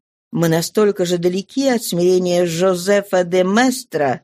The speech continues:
который доходил до того, что благословлял палача, и от издательства Вольтера, который надругался над распятием.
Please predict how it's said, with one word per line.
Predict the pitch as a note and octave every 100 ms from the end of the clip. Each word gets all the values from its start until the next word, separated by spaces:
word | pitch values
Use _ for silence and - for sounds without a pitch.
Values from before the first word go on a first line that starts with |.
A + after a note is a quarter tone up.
| _
который | C3+ C3+ G3 F#3
доходил | F3 F3+ G3 F#3+ G3 G#3 G3+
до | F#3
того, | G3+ G#3 A3 C#4+
что | C4+ - G#3
благословлял | F3+ G3 G3+ A3 A#3+ A#3+ A#3 B3+ B3+
палача, | B3 B3 A3+ G#3 - - D4 C#4 _ _
и | C#3+
от | C3+ C3+
издательства | C#3+ D3 E3 D#3+ D3 - D#3 D3+
Вольтера, | D3 C#3+ C#3+ - A#3+ C#4 A#3+ C3+
который | F3+ G#3 D#4 E4
надругался | D4+ C#4+ A#3+ A#3+ C4+ C#4 C4 E3+
над | D#3+ D3+
распятием. | D#3+ - - D3 C3 C#3 B2+ A#2 B2